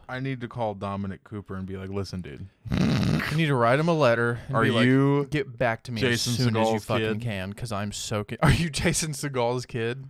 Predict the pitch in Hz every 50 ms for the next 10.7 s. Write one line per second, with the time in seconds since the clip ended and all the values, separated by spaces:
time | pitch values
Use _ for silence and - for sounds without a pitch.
0 | - - 110 104 113 110 110 104 - 117 107 104 98 98 95 95 92 92 90 73
1 | 85 90 127 135 139 - 160 156 - 160 160 160 160 160 151 131 135 135 131 127
2 | 123 120 120 120 117 _ _ _ _ _ _ _ _ _ - - - - 139 139
3 | 147 156 151 - 165 170 165 170 190 190 _ _ _ _ _ _ _ _ _ _
4 | _ _ _ _ _ _ _ _ _ _ _ _ _ _ _ _ _ _ 104 98
5 | - - - _ _ _ _ _ _ _ - - - - - - - - - _
6 | - - 127 127 131 - 143 135 - - 139 135 135 139 131 - 156 147 139 135
7 | 131 135 135 139 139 135 139 131 123 120 120 120 123 - - - - - - -
8 | - - _ _ _ _ _ _ _ _ _ _ _ _ _ _ _ _ _ _
9 | _ _ _ _ _ _ _ _ _ _ _ _ _ _ _ _ _ _ _ _
10 | _ _ _ _ _ _ _ - 147 160 185 143 117